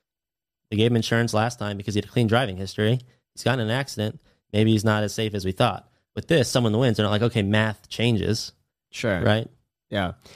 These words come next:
Speaker 2: Now, you do say that, uh, you don't lose anything. One of the comments that I got repeatedly is that technically you are gambling with the extra money that you could have made at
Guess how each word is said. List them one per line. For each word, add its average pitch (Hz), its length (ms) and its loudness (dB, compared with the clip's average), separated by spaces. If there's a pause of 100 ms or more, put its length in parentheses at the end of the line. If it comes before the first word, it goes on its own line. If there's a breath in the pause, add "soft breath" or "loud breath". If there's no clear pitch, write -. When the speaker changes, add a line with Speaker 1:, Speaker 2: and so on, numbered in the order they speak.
(160 loud breath)
Speaker 2:
Now, 165 80 2
you 160 160 -2
do 240 200 -12
say 156 320 -2
that, 123 360 -8
uh, 117 240 -6
you 120 80 -12
don't 127 200 -8
lose 127 260 -6
anything. 95 420 -2
One 113 380 0
of 220 80 0
the 208 80 0
comments 120 540 -4
that 113 160 -6
I 107 60 -4
got 95 180 -4
repeatedly 107 640 -4
is 104 140 -2
that - 260 -6
technically 135 800 -6 (340 loud breath)
you 131 220 0
are 151 120 2
gambling 120 1040 0
with 117 260 -2
the 123 180 -2 (120)
extra - 320 0
money 120 300 2
that - 140 -6
you 120 140 -2
could 196 300 4
have 180 160 2
made 120 280 -4
at 101 100 -10